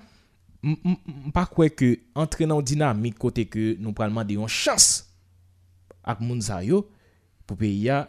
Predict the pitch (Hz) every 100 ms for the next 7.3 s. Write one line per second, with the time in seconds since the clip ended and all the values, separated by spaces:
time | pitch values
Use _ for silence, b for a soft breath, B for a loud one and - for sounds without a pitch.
0 | - 98 95 98 90 87 101 175 131 131
1 | - 233 220 151 143 127 156 180 165 156
2 | 120 - 120 113 101 107 104 104 - 123
3 | - 135 113 117 - 98 104 107 - 107
4 | 101 - 98 90 101 - 104 - - 170
5 | - 233 170 165 143 _ _ _ - 127
6 | 156 135 127 - 104 104 98 - 101 -
7 | 95 123